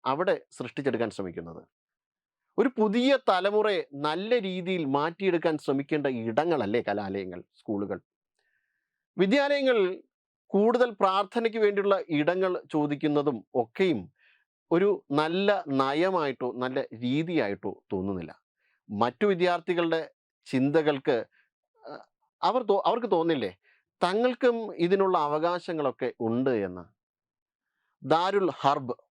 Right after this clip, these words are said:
നിന്ന് ദാരുൽ ഇസ്ലാമിക്കിലേക്കുള്ള ഒരു മാറ്റമാണ്, ആ, തങ്ങൾക്ക് വേണ്ടതെന്ന് ഭീകരവാദികളും മത മൗലികവാദ സംഘടനകളും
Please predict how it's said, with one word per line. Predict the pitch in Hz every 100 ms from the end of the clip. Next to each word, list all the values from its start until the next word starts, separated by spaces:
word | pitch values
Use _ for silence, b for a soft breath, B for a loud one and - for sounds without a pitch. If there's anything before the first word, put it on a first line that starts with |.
| _ _ _ _ -
നിന്ന് | 147 156 123 120 127
ദാരുൽ | 160 185 185 151
ഇസ്ലാമിക്കിലേക്കുള്ള | - 180 175 185 190 180 185 175 170 165
ഒരു | 156 143 143 127 127
മാറ്റമാണ്, | 131 151 165 _ 180 147 120 123 117 _ b b b b -
ആ, | 120 120 117 113 - _ -
തങ്ങൾക്ക് | 139 151 156 113
വേണ്ടതെന്ന് | 117 120 143 151 131 117 113 - _ -
ഭീകരവാദികളും | 127 143 156 151 143 135 135 139 139 123
മത | 123 131 165 - 123
മൗലികവാദ | 123 139 147 151 151 135 127 131 135 -
സംഘടനകളും | 127 127 - 139 139 127 131